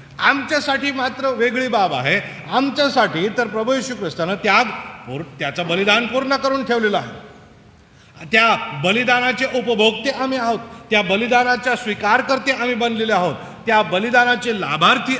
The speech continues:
आम्ही बनलेलो आहोत, त्या बलिदानाद्वारे ख्रिस्ती नाव हे आम्हाला प्राप्त झालेलं आहे. त्या प्रभू येशू ख्रिस्ताच्या बलिदानाचे नानाविध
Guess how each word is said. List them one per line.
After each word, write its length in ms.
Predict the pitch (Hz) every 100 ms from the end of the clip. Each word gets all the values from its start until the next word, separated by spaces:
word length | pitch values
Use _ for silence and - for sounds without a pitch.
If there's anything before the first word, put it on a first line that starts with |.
| 214
आम्ही 180 | 247 233
बनलेलो 380 | 226 220 214
आहोत, 220 | 202 185 160 - -
त्या 120 | 214
बलिदानाद्वारे 840 | 175 165 214 233 240 247 240 240 247
ख्रिस्ती 580 | - - 180 185 - 202
नाव 320 | 190 220 254
हे 140 | 196
आम्हाला 300 | 233 226 233
प्राप्त 380 | 226 233 214 226
झालेलं 340 | 190 185 190 180
आहे. 160 | 139 107 - -
त्या 160 | 220 214
प्रभू 320 | 220 220 254
येशू 200 | 254 247
ख्रिस्ताच्या 500 | 226 220 240 220 220
बलिदानाचे 960 | 170 214 247 240 240 196 233 156 - - -
नानाविध 920 | 139 170 208 233 254 254 254 269 277